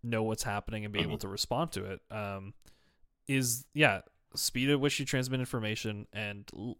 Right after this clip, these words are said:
Speaker 1: just logistically handling large amounts of people.
Speaker 2: Supply chain.
Speaker 1: Supply chains,
Speaker 2: Yeah, supply
Speaker 1: large amounts
Speaker 2: chain.
Speaker 1: of people, large, large armies, right? Lar-, lots of things that have lots of variables,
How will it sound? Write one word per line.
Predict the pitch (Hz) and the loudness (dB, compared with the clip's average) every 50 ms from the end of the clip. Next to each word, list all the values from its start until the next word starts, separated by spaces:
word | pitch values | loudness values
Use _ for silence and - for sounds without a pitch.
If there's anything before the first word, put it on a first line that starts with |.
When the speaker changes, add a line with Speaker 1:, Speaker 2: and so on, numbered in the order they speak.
| - 127 | -12 -6
Speaker 1:
just | 123 127 - - - - | -4 0 0 0 -2 -2
logistically | 117 117 120 107 110 110 - - - 113 - - - 131 | -2 -2 -2 -2 0 -2 0 0 -2 -4 -4 -4 -6 -2
handling | 113 104 104 101 104 107 104 104 101 98 101 104 - _ - - - - - | -2 -2 -4 -4 -4 -6 -6 -6 -6 -8 -10 -14 -16 _ -20 -20 -20 -10 -6
large | 120 117 104 104 - - | -2 0 0 0 -2 -4
amounts | 113 104 101 101 104 - | -4 -4 -4 -4 -4 -6
of | - | -2
people. | - 110 - - | 0 2 2 2
Speaker 2:
Supply | - - 82 78 78 80 | 6 8 10 10 10 10
chain. | - - 87 80 76 73 73 | 8 6 6 6 4 2 0
Speaker 1:
Supply | 73 - - - - 110 113 | 0 -2 -2 0 0 0 0
chains, | 110 - - 113 113 - | 0 -2 -2 0 2 4
Speaker 2:
Yeah, | - | 4
supply | 143 - - - - 82 | 4 2 2 4 4 4
Speaker 1:
large | 78 78 - | 6 6 4
amounts | 117 110 110 104 - | 2 2 0 -2 -4
Speaker 2:
chain. | |
Speaker 1:
of | - | -6
people, | - 107 104 - 110 107 107 | -6 -8 -6 -4 -4 -4 -2
large, | 107 107 107 107 - - - - - - - - - | -2 -4 -4 -6 -10 -16 -16 -20 -20 -20 -20 -6 -2
large | 107 113 110 110 107 | 0 0 2 2 0
armies, | 104 107 107 104 104 104 104 101 104 | 0 0 -2 -2 -4 -6 -6 -4 -4
right? | 113 113 113 - | -4 -4 -4 -4
Lar-, | 120 120 127 127 139 143 - - - - - - | 2 6 8 8 8 8 6 0 -8 -14 -10 2
lots | - 147 147 175 233 262 - - | 6 8 10 10 10 10 8 4
of | 262 214 | 4 4
things | - - - 196 202 196 190 180 165 | 4 10 12 12 12 12 8 4 2
that | 170 - | 2 2
have | 170 143 117 | 2 2 2
lots | 123 127 131 135 143 - - | 2 2 4 4 2 2 0
of | 131 113 | -4 -2
variables, | 117 123 113 113 113 113 110 107 107 110 107 104 107 107 - - | 0 0 0 0 0 0 -2 -2 -2 -2 -2 0 0 0 0 0